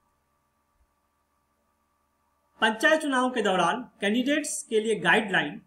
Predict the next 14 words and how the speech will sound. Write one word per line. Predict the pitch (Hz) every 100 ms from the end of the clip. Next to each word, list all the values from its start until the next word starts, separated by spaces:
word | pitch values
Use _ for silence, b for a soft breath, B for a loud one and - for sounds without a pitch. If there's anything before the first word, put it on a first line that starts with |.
| _ -
इस | 214
प्रकार | 247 233 190 156 143
है। | 226 - _ _ _ _ _ _ _ _ _ _ _ _ _ _ _ _ _ _ -
किसी | 233 302 294
भी | 269
राजनीतिक | 262 240 240 262
दल | 233 247 311 - _ _ -
के | 196
नाम | 202 233 262
पर | 214 202 - -
या | 170 208 202
दल | 160 214 262
का | - 185 208 - -
झंडा | 147 180 220 196 170 - -